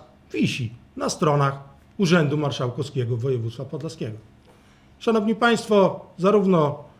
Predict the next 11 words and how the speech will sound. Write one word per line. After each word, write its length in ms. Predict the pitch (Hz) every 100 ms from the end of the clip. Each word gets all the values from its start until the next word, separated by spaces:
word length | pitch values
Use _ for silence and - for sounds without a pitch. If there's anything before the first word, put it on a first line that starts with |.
| _
Wy, 240 | 151 226 220
jak 260 | 165 -
i 180 | 147 143 - - _ _ _
cała 240 | - 190
opinia 360 | 180 170 208 175
publiczna 460 | 180 160 185 220 208
powinna 260 | 214 202
sama 340 | - 226 190 156
sobie 180 | 165
wyciągnąć 500 | 135 143 156 151 147
wnioski, 540 | 147 147 139 - 202